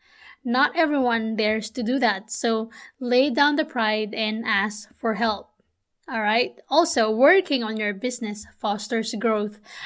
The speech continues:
The fact is, you are less likely to be able to do this when you are always in the box. Okay, so everything has a learning curve, including your business. If you don't want to stagnate,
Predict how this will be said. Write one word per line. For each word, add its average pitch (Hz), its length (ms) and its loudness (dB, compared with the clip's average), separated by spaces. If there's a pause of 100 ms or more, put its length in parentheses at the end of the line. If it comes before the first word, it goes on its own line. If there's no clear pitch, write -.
(100)
The 247 120 0
fact - 320 0
is, 233 360 0
you 254 120 -2
are 254 160 2
less 339 300 0
likely 302 320 0
to 262 140 -6
be 208 240 -2
able 240 240 0
to 247 120 -6
do 247 220 -2
this 240 260 -2
when 226 200 -2
you 240 260 0
are 214 220 -2
always 220 600 -2
in 214 380 -4 (300)
the 208 180 -2
box. - 560 -6 (880)
Okay, 233 380 -2
so 226 400 -2 (260)
everything 302 440 2
has 240 340 0
a 226 200 -2
learning 247 440 0
curve, 202 420 -2 (140)
including 240 480 -4
your 214 140 0
business. 214 520 -6 (580)
If 240 200 -2
you 349 280 6
don't 330 360 0
want 220 460 2
to 247 100 0
stagnate, 208 760 0